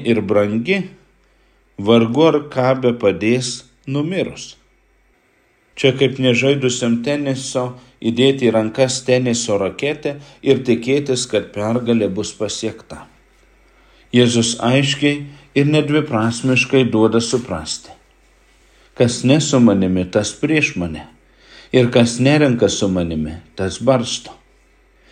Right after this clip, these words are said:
Vidurio kelio ir pasirinkimo nėra.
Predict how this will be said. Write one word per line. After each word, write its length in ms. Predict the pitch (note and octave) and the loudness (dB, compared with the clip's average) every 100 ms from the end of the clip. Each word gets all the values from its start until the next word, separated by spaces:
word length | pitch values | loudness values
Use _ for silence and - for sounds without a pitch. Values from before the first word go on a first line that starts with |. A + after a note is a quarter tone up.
| - - | -20 -2
Vidurio 460 | A2+ D#3+ D3+ C3 A#2 | 2 4 6 4 4
kelio 460 | - A#2+ C#3+ D3+ B2 | 2 0 2 4 4
ir 60 | A2+ | 2
pasirinkimo 800 | G#2+ - G#2 G2+ G2 C3 B2 B2+ | -4 -2 -2 -2 -4 -6 -4 -4
nėra. 380 | C3 C#3+ C3+ | -4 -6 -10